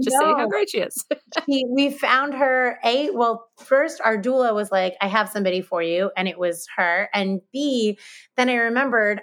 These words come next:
Speaker 2: um, I had listened to her podcast that you had done with her.
Speaker 1: Yeah.
Speaker 2: <laughs> And so I was like, "Oh, right. I listened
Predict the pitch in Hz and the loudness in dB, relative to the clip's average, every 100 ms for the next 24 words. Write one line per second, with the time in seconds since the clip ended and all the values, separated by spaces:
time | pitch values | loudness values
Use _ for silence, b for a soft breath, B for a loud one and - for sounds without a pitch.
0 | - 208 196 190 190 190 196 - _ _ | 0 2 2 0 -2 -4 -6 -14 _ _
1 | _ 208 202 190 196 190 190 185 202 269 | _ 0 2 2 0 0 -2 -2 0 0
2 | 277 247 196 - 220 240 269 - 160 - | 0 -2 -2 -4 -4 -2 -2 0 -4 -6
3 | - - 208 196 190 185 185 170 165 - | -12 -6 -4 -2 -2 0 -2 -2 -6 -6
4 | - 202 B B - 175 254 - - 453 | -6 -8 B B -4 0 2 0 -8 -4
5 | 440 311 311 302 262 - 285 254 247 254 | 0 0 2 0 0 0 0 2 0 -2
6 | 254 254 254 - 466 440 523 427 226 - | -4 -4 -4 -2 -2 0 0 0 -2 -6
7 | B B B - 554 571 571 339 277 | B B B 0 4 2 2 -2 -2